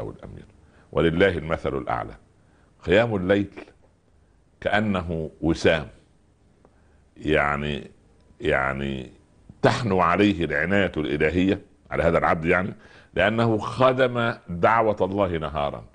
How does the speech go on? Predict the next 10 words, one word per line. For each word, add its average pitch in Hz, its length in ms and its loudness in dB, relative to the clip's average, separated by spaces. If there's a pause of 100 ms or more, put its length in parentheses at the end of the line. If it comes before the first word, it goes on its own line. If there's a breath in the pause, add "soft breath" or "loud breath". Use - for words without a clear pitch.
(280 soft breath)
وخدم 104 560 2
دينه 82 600 -4
نهارا، 85 520 -2 (320 soft breath)
فرب 104 300 4
العباد 98 360 0
عز 87 280 -6
وجل 82 460 0 (440 soft breath)
يعني 80 320 -2
يوقظه 90 960 0 (160)
تشريفا 98 600 0